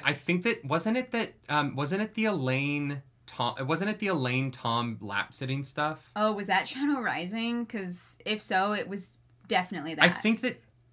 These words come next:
Speaker 1: no.
Speaker 2: 'Cause that might be book five,
Speaker 1: Yeah,
Speaker 2: but
Speaker 1: no,
Speaker 2: I don't
Speaker 1: no, no,
Speaker 2: remember.
Speaker 1: because it's on, with, they're in Tenchiko with Tom. I think it is, I think my low in Shadow Rising was Elaine and Tom's relationship.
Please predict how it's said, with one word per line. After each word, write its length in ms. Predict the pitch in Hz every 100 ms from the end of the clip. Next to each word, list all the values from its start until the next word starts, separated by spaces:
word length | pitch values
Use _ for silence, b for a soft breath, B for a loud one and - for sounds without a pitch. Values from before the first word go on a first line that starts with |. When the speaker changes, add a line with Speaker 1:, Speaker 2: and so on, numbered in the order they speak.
| _ _ _ 165
Speaker 1:
no. 480 | 160 160 156 151 B B B -
Speaker 2:
'Cause 100 | 240
that 140 | 247
might 140 | 285
be 80 | 302
book 180 | 247 311
five, 240 | - 214 202
Speaker 1:
Yeah, 140 | 196
Speaker 2:
but 60 | 175
Speaker 1:
no, 160 | 202 190
Speaker 2:
I 40 |
don't 100 | 196
Speaker 1:
no, 60 | 190
no, 60 | 190
Speaker 2:
remember. 260 | 160 160 160
Speaker 1:
because 220 | 175 165
it's 120 | 175
on, 280 | - 170 160
with, 140 | 170 156
they're 120 | 165
in 160 | 185
Tenchiko 360 | 180 180 185 165
with 120 | 139
Tom. 340 | - 147 127 104
I 80 | 151
think 280 | - 190 254
it 80 |
is, 220 | 254 220 -
I 80 | 147
think 220 | 147 185
my 240 | 226 247 185 -
low 300 | 151 143 147
in 80 | 143
Shadow 240 | 147 135
Rising 340 | 117 117 127 123
was 160 | 117 110
Elaine 360 | 120 110 120 123
and 120 | 110
Tom's 380 | - 107 104 -
relationship. 640 | 92 87 - - -